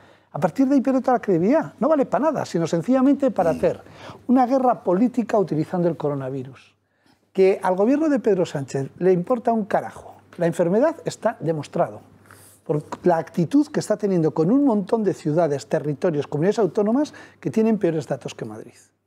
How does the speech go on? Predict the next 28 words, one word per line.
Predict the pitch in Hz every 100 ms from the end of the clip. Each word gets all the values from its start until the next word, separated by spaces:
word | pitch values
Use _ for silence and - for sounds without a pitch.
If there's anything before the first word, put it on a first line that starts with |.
| _ _ _ _ _
La | -
salud | - 185
de | 220
esas | 220 208
personas | - 180 254 202
no | 196 233
les | 208 -
preocupa. | - 151 147 127 - - _ -
Y | 135 185 196
ya | 226 226
no | 180
está | 190 190
volcado | 165 151 156 156
en | 139
ellos. | 139 117 104 - - _ _
El | 147
sacamocos | - 170 170 185 240 233 170 156
de | 147
Simón | 143 170 170 262 285 -
tampoco, | - 127 165 - - - - - - _
porque | - 139 175
esos | 180 208 175
datos | 240 - 202 -
no | 185 208
les, | 175 - -
no | 180
les | 190 170 160
interesan. | 147 147 139 -